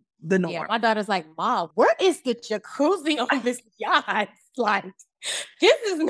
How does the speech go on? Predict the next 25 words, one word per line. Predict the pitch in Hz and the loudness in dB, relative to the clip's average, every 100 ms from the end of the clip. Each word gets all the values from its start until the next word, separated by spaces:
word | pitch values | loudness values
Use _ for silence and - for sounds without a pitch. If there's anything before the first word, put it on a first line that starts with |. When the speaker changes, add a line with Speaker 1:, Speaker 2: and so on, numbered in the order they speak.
| - | 0
Speaker 2:
not | 359 359 | 0 2
gonna | 285 277 214 | 2 0 0
work. | 311 320 302 247 - | 0 0 -2 -4 0
Speaker 1:
I | 233 240 | 4 4
love | 233 233 233 240 247 269 233 | 4 0 -4 2 6 6 6
it. | 190 143 - _ _ _ 180 | -2 -4 -10 _ _ _ 2
I | 185 | 4
Speaker 2:
Yeah. | 185 | 4
Speaker 1:
love | 180 170 | 2 2
it. | 349 - 175 | 0 -4 -2
I | 330 | 2
love | 415 | 2
it. | 349 | 2
Speaker 2:
Nobody | 277 262 | 2 2
else | 453 | 2
apologizes | 320 254 196 185 165 156 _ _ _ 190 - | 2 2 2 2 -2 -4 _ _ _ -12 -8
for | 175 156 | -4 -2
it, | 196 220 | -4 -4
you | |
know? | 220 202 220 | -4 -4 2
So | |
Speaker 1:
Absolutely. | 208 196 185 208 208 - - _ | 2 2 -2 -2 -6 -8 -20 _
I | 185 | 2
love | 180 170 135 | 4 2 0
it. | 113 | -6